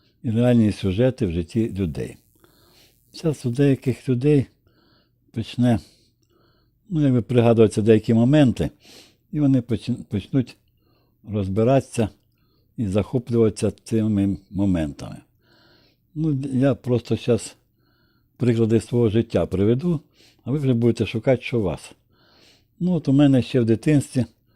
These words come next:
я ще читати не вмів, і побачив я книжку «Зірки над Самаркандом».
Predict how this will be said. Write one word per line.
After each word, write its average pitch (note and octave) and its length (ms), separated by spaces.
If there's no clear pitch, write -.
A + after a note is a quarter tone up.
я A#2 120
ще A2+ 160
читати C#3 440
не B2+ 120
вмів, A#2+ 300
і A2 60
побачив B2 460
я A2+ 60
книжку C#3 560
«Зірки A2 400
над B2+ 200
Самаркандом». F#2+ 800